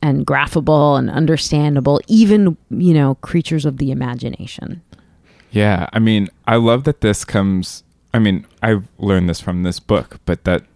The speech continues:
Speaker 2: there was the essay about, uh, the rhinoceros. It's like the
Speaker 1: Mm-hmm.
Speaker 2: third essay in, and it's
Speaker 1: Mm-hmm.
Speaker 2: really where this book started clicking for me.
Speaker 1: Yeah.
Speaker 2: Was the explanation of, like, the reason the, the rhinoceros proliferated through these bestiaries.
Speaker 1: Mm-hmm.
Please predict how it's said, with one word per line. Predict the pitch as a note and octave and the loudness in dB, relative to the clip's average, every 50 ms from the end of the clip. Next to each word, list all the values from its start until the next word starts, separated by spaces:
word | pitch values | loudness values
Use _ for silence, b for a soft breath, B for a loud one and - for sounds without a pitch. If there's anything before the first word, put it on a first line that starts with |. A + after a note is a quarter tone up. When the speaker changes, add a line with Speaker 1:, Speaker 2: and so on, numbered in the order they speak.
| _ _ - | _ _ -4
Speaker 2:
there | G#2 G#2 | -2 0
was | G2 G2 F#2+ F#2+ - - _ _ _ - | 2 2 2 0 -2 -6 _ _ _ -6
the | G2 F#2 F2 - - | -4 -4 -4 -4 -4
essay | - A2+ - - A#2 A2 F#2+ | -4 -4 -2 -2 0 0 0
about, | F2 - F2+ F2 F2 E2+ D#2+ E2 | 0 0 0 0 0 0 -2 -4
uh, | E2 - - - | -6 -8 -6 -4
the | - G2 | -2 -2
rhinoceros. | G2 F#2 E2+ E2+ - C2 E2+ - - - - - - - - - | 0 0 -2 -4 -4 -6 -6 -8 -8 -10 -10 -12 -12 -14 -12 -6
It's | - E3 | -2 0
like | E3+ D3+ D#3 | 0 2 2
the | E3 - D#3 | 2 2 2
Speaker 1:
Mm-hmm. | D#3+ D3+ | 2 0
Speaker 2:
third | G#2 F#2+ F#2 F2+ | 0 0 0 0
essay | - - F#2+ F2+ - - F2 E2 | -2 -4 -8 -6 -4 -4 -4 -4
in, | - - F2 E2+ E2+ - E3+ | -4 -4 -6 -4 -2 0 2
and | E3+ E3 F3 | 2 2 2
it's | F3 | 2
Speaker 1:
Mm-hmm. | F#3 F3+ | 2 2
Speaker 2:
really | D3 D3 C3+ | 2 2 4
where | A2 G#2 F#2+ | 4 4 2
this | F2+ F2+ - | 2 0 -4
book | - - F#2 F2 - | -4 -4 -6 -6 -4
started | - - F2 E2+ E2+ F2 - | -4 -4 -2 -2 -2 -4 -6
clicking | - - F#2 - - F2+ F2 | -6 -6 -6 -6 -6 -8 -8
for | F2 - - E2+ | -8 -8 -10 -10
me. | E2 - D#2 D#2+ - _ b b | -10 -10 -12 -12 -14 _ b b
Speaker 1:
Yeah. | D#3+ F3 E3 D#3+ F3 - | 0 0 0 0 -2 -4
Speaker 2:
Was | - G2+ G2+ F2+ - | -2 -2 -2 -2 -2
the | - G#2+ G2+ | -2 -2 -2
explanation | G2+ A2 - - - G#2 G2 F#2+ F#2+ F#2 - - G2 | -2 -2 -4 -4 -4 -2 -2 -2 -2 -4 -4 -4 -6
of, | F#2 E2+ - - | -6 -6 -4 -4
like, | F#2+ F2 E2 - - - b b b b b b b b | -4 -4 -4 -6 -12 -20 b b b b b b b b
the | G#2 G#2 | -2 0
reason | G#2+ A2+ B2+ C3+ C3+ C#3+ C3+ G2+ - | 2 2 2 2 2 0 -2 -2 -4
the, | G#2+ A2+ G#2+ - - - | -2 -2 -2 -2 -2 -2
the | - G#2+ | -2 0
rhinoceros | G#2+ G#2+ G#2+ A2+ A#2+ B2+ C3+ - - A2+ G#2 G2+ - - - - - - _ _ _ _ _ _ _ _ _ | 2 2 2 2 0 0 -2 -2 -4 -4 -4 -4 -4 -8 -10 -10 -12 -16 _ _ _ _ _ _ _ _ _
proliferated | - - A2 G#2 G#2 G#2+ A2+ A2+ - - F2+ F2 F2 F2 E2 E2+ E2 E2 - - | -4 -2 0 2 2 2 0 0 -2 -4 -4 -2 -2 -2 -4 -4 -6 -8 -10 -10
through | - - A#2 A2+ A2 G2+ | -6 -4 -2 -2 -2 -2
these | F#2+ F2+ F2 - - | -2 -4 -6 -6 -6
bestiaries. | - F#2 F2 - - - D2 B1+ A#1+ G1+ G1+ G1+ G1+ B1 - | -6 -6 -6 -6 -6 -10 -8 -8 -8 -8 -10 -12 -14 -10 -4
Speaker 1:
Mm-hmm. | - E3 E3+ D3+ D#3+ A3 C4+ E4 | -2 -2 0 2 4 4 4 2